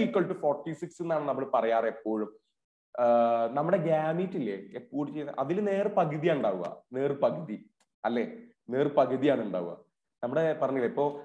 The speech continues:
ഇവര്, ഇപ്പോ ഇതൊരു ഓർഗാനിസം ആണ്, ഈ ഒരു ഓർഗാനിസത്തിന്റെ ഗാമീറ്റിൽ ട്വന്റി ത്രീ, ഈ ഒരു ഓർഗാനിസത്തിന്റെ ഗാമീറ്റിൽ ട്വന്റി ത്രീ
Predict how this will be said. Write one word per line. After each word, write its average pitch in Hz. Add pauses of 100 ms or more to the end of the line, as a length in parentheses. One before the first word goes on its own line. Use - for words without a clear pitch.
(160)
ഇവര്, 151 (380)
ഇപ്പോ 143
ഇതൊരു 165
ഓർഗാനിസം 147
ആണ്, 127 (420)
ഈ 143
ഒരു 160
ഓർഗാനിസത്തിന്റെ 151 (120)
ഗാമീറ്റിൽ 139
ട്വന്റി 127
ത്രീ, 107 (440)
ഈ 156
ഒരു 190
ഓർഗാനിസത്തിന്റെ 156
ഗാമീറ്റിൽ 139
ട്വന്റി 131 (120)
ത്രീ 101